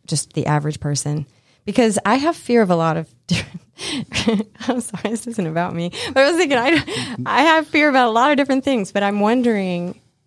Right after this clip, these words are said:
how much my fear separates me from, like, what you're saying is changing my narrative to be more loving and accepting, not of just my own story, but of someone else in my life who I'm projecting my feelings onto,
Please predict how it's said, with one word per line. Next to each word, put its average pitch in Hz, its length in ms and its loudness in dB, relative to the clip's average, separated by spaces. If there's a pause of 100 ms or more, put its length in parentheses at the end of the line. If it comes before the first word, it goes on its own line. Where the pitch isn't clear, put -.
(140)
how 196 260 2
much 185 440 0
my 180 280 0
fear 160 640 -2 (300)
separates 170 600 -2
me 160 180 4
from, 151 500 -2 (300)
like, 175 280 0
what 180 160 2
you're 160 120 2
saying 190 400 0
is 160 140 -4
changing 160 420 -2
my 160 120 -2
narrative 170 580 0
to - 100 -14
be 165 140 0
more 156 200 2
loving 165 500 2
and 160 140 -2
accepting, 160 600 -4 (260)
not 190 240 4
of 165 140 2
just 170 340 2
my 160 220 0
own 170 240 2
story, 151 400 0
but 156 180 0
of 156 80 -4
someone 165 380 -2
else 180 340 -2 (120)
in 165 140 4
my 151 180 2
life 147 400 0 (100)
who 170 140 4
I'm 151 160 2
projecting 156 520 -2
my 170 160 2
feelings 160 420 0
onto, 151 480 -2